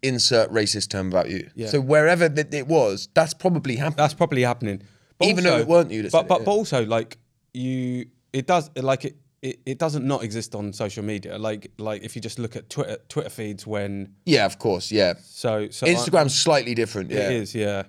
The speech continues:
Speaker 2: But I, I, so it would have come out. And
Speaker 1: Yeah.
Speaker 2: even the coded stuff would have come out, and I think I would have really s-, struggled more with it. Coming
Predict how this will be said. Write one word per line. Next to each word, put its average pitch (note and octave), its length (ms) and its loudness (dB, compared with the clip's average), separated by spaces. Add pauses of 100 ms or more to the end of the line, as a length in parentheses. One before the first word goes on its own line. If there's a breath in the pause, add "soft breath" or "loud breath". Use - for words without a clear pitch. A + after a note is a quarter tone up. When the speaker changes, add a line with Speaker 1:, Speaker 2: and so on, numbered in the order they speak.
(380 soft breath)
Speaker 2:
But C#3+ 220 2
I, D#3 200 6
I, C#3+ 80 0
so D3 180 4
it B2+ 80 2
would D3+ 140 2
have - 60 -6
come A#2 140 -4
out. F2+ 200 -8
And C#3 160 2
Speaker 1:
Yeah. G#3+ 80 2
Speaker 2:
even F3 140 0
the D3 80 2
coded C3 340 0
stuff G#2 400 -4
would A2 140 -4
have G2+ 100 -10
come G#2+ 160 -8
out, G2+ 240 -6
and G2+ 340 -8 (100)
I A2 120 -2
think G#2+ 180 -6
I - 20 -4
would G#2 140 -6
have G#2 100 -4
really G#2+ 180 -4
s-, - 160 -12 (280)
struggled A2 400 -4
more G#2+ 560 0 (240 soft breath)
with F#2+ 160 -4
it. - 180 -10 (560 soft breath)
Coming F#3 460 2